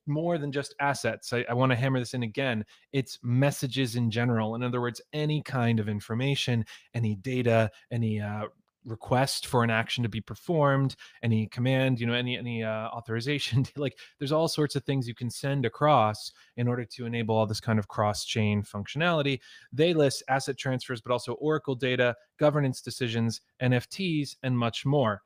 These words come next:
Uh, these are, so they're still thinking of, like, transferring assets across chain, um, more, more than anything, but the cross-chain applications that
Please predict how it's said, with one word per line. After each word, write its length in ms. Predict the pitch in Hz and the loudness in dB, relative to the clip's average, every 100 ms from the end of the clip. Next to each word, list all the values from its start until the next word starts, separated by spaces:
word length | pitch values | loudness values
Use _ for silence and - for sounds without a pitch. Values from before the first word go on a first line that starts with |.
| _ _ _ | _ _ _
Uh, 200 | 120 120 110 | -2 0 0
these 200 | 135 131 | -2 0
are, 120 | 131 | -2
so 140 | - 147 | -2 -2
they're 100 | 151 | -2
still 260 | - 202 | 0 0
thinking 420 | 180 180 160 147 127 | 2 0 0 0 0
of, 140 | 113 | 0
like, 240 | 120 117 | -2 -2
transferring 580 | - 139 127 - 127 120 | -6 -6 -6 -6 -4 -2
assets 500 | 117 117 113 113 - | -2 -4 -6 -8 -10
across 320 | - 117 110 | -4 -4 -2
chain, 500 | - 135 127 107 101 - _ _ - | -2 2 4 4 2 -4 _ _ -6
um, 520 | 113 110 107 107 104 _ _ _ _ _ _ _ _ - - | -2 -2 -2 -4 -6 _ _ _ _ _ _ _ _ -20 -10
more, 220 | 123 123 | -6 -4
more 220 | 104 123 | -4 -4
than 140 | 123 120 | -2 0
anything, 560 | 127 127 - 107 107 | -2 -4 -6 -6 -4
but 340 | 104 113 113 - | -2 -2 -4 -10
the 80 | 120 | -8
cross-chain 520 | - 127 123 - 123 | 0 0 0 -4 -4
applications 720 | 117 117 - 131 120 120 113 | -4 -8 -6 -6 -2 -2 -2
that 260 | 117 107 | -4 -6